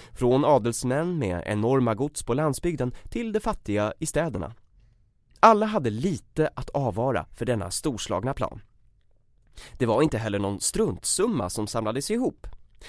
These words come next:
Den motsvarade mellan en fjärdedel och en femtedel av allt kapital som fanns i hela Skottland. So far, so good. Men här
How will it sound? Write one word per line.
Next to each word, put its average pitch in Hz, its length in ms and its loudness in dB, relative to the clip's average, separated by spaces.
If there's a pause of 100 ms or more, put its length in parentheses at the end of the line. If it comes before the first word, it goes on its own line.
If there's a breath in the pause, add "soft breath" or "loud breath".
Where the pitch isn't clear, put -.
(220 loud breath)
Den 156 200 6
motsvarade 101 600 -2
mellan 113 320 0
en 180 200 2
fjärdedel 104 440 0
och - 80 -4
en 98 160 -2
femtedel 90 460 -6
av 113 240 -4
allt 151 220 -2
kapital 147 440 -4
som 139 140 -6
fanns 87 340 -6
i 143 40 -6
hela 117 240 0
Skottland. - 500 -10 (1040 loud breath)
So 160 260 6
far, - 280 -4 (100)
so 127 240 2
good. 127 340 -4 (220 loud breath)
Men 190 180 2
här 123 460 -2